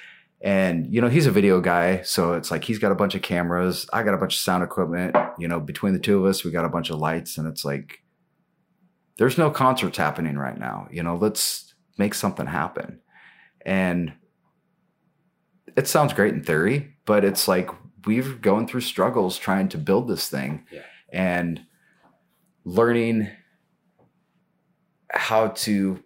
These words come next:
Speaker 1: perfect things as we go. And it's like, the first show was rough. Second show was rough. You know, by about the fifth or sixth one, it's getting a little better, but it's like, we're still trying to figure out how to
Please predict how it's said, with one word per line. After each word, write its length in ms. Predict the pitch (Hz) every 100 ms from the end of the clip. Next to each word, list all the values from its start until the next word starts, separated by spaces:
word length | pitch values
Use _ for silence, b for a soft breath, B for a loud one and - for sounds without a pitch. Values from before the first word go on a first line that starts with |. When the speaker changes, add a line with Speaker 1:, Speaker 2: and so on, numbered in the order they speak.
| _ _
Speaker 1:
perfect 440 | - 101 92 - -
things 260 | 69 73
as 240 | 73 82 -
we 80 |
go. 400 | 78 80 62 50 -
And 160 | 82 82
it's 180 | 82 92
like, 380 | 85 - - _ _ -
the 100 | 143
first 280 | - 175 175
show 440 | - 160 147 131
was 200 | 123 135
rough. 540 | 107 139 160 - - - _
Second 460 | - - 185 180
show 260 | - 123 92
was 200 | 73 80
rough. 460 | 87 90 - - _ _ _ -
You 100 | 107
know, 120 | 110
by 180 | 143 147
about 260 | 143 139
the 60 | 117
fifth 260 | - 147 127
or 60 |
sixth 300 | 120 143 143
one, 300 | 147 147 156
it's 200 | - -
getting 240 | - - 147
a 20 |
little 200 | 156 147
better, 280 | 104 101 135
but 240 | 139 110
it's 220 | - 117 120
like, 320 | 110 101 - B B B -
we're 80 | 110
still 380 | - - 135
trying 280 | 139 - 123
to 60 | 113
figure 380 | - 117 104 107
out 240 | 107 -
how 280 | - 95 98 95
to 440 | - 95 92 87